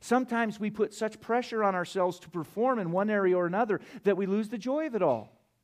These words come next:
Sometimes we get so uptight and take ourselves so seriously that we take joy away from others as well. And I'm not speaking of a cavalier approach to life,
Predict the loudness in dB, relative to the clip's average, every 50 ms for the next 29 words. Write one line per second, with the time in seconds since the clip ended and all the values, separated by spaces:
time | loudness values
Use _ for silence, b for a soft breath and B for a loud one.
0 | _ _ _ _ _ _ _ b b b b b b 0 0 2 4 4 4 4
1 | 4 0 -2 0 0 -2 -2 2 4 4 4 4 2 -2 2 4 4 4 2 0
2 | 0 2 2 2 4 4 2 2 4 2 2 2 2 2 0 0 0 0 -2 -4
3 | -4 -2 -2 -4 -6 -6 -4 -2 0 2 2 2 2 0 -2 -2 2 2 2 2
4 | 0 -10 -4 0 4 6 6 6 6 4 4 4 4 2 2 0 -2 -4 -2 -2
5 | -4 b b b b b b b b 4 4 4 6 4 2 2 0 -4 -8 -8
6 | -4 -4 -2 -2 0 -2 -4 -6 -8 _ _ _ _ _ _ b b b b b
7 | b 4 4 6 6 6 4 4 2 -4 -12 -2 2 2 2 2 2 0 0 2
8 | 2 0 0 -2 0 0 2 2 2 2 2 2 2 4 4 4 4 2 0 2
9 | 2 2 0 -4 -6 -2 0 2 2 4 4 2 0 -2